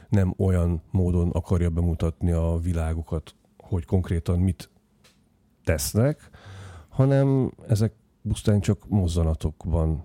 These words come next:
jelennek meg. De például azok a öltözői jelenetek, vagy, ö, Alexinek a szerepe, vagy, ö,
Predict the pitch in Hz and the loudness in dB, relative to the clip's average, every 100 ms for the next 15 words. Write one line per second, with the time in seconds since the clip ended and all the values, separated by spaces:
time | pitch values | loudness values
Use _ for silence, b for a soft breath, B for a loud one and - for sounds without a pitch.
0 | - 82 80 80 80 80 - 85 62 - | -4 -2 0 0 0 -2 0 -2 -2 -8
1 | B B B 92 95 - - 107 95 98 | B B B 2 2 0 -2 0 2 2
2 | 98 92 - 95 95 85 - _ _ _ | 0 -2 0 0 0 -2 -10 _ _ _
3 | _ _ - - - - - _ - 151 | _ _ -20 -20 -20 -20 -20 _ -8 0
4 | 107 - 98 95 92 87 85 87 85 85 | 0 2 2 2 2 0 0 -2 -2 -4
5 | 78 82 82 78 78 82 80 - 87 82 | -6 -6 -4 -4 -4 -4 -4 -6 -6 -6
6 | - 95 85 80 80 78 80 - B B | -4 -2 -2 -2 -2 -2 -2 -6 B B
7 | B B - - 90 87 - 87 87 87 | B B -6 -2 -2 -2 -2 -2 0 -2
8 | 85 76 71 71 67 71 76 69 69 | -4 -6 -10 -10 -12 -12 -12 -10 -12